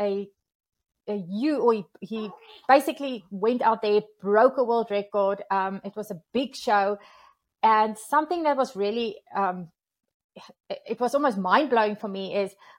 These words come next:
with his first clean and jerk, he came out and he did a two hundred and five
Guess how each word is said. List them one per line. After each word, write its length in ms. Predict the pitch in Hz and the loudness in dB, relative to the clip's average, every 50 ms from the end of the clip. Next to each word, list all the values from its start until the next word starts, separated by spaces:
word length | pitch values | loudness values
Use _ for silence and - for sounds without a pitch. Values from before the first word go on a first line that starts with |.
| _ - | _ -4
with 120 | - - | -4 -4
his 180 | 240 247 233 - | -4 -6 -8 -10
first 400 | - - - 330 349 330 330 - | -10 -4 -2 -2 -2 -2 -4 -6
clean 200 | - 311 302 277 | -8 -6 -4 -2
and 140 | 269 226 185 | -2 -2 0
jerk, 300 | - 196 196 165 151 185 - _ _ _ _ _ _ _ _ _ _ - | 2 2 2 2 -2 -6 -10 _ _ _ _ _ _ _ _ _ _ -8
he 140 | 214 220 214 | -8 -8 -6
came 340 | - - 277 254 247 240 | 0 2 4 4 4 4
out 460 | - 233 220 196 180 180 - - - _ _ _ _ - | 4 6 6 6 6 4 0 -4 -10 _ _ _ _ 2
and 220 | 220 220 214 220 | 2 2 2 0
he 120 | 226 220 | -4 -6
did 260 | 170 - 220 220 220 220 | -4 -4 -4 -2 -4 -6
a 80 | 220 214 _ - | -8 -12 _ -12
two 120 | - 302 | -6 -4
hundred 300 | 285 277 269 254 269 254 | -2 -2 0 0 -2 -2
and 180 | 247 240 240 233 | -2 -2 -4 -4
five 480 | - - 233 220 214 214 214 214 - | 0 2 4 4 4 4 2 0 -4